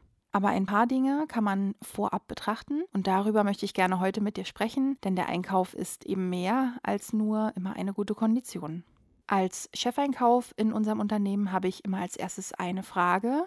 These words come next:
die ich, äh, gemeinsam mit der Leitung bespreche, was unsere Ziele sind. Was ist der Apotheke aktuell wichtig und wie soll sich die Apotheke nach außen hin präsentieren?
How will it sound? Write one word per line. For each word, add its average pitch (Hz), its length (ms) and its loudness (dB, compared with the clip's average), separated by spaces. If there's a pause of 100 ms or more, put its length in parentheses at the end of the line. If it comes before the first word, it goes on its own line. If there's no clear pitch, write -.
die - 120 -4
ich, - 200 -10
äh, 185 120 -6
gemeinsam 190 480 0
mit 175 100 -2
der 180 80 0
Leitung 185 340 0
bespreche, 214 640 0
was - 300 4
unsere 196 400 -2
Ziele 330 320 4
sind. - 360 -8 (140)
Was 240 160 2
ist 247 160 -6
der 240 80 4
Apotheke 202 720 0
aktuell - 480 -2
wichtig 247 640 -4
und 202 180 0
wie 214 140 2
soll 214 160 8
sich 214 160 -4
die - 100 -4
Apotheke 202 420 0
nach 190 220 -2
außen 185 260 -2
hin 180 140 -4
präsentieren? 170 800 -8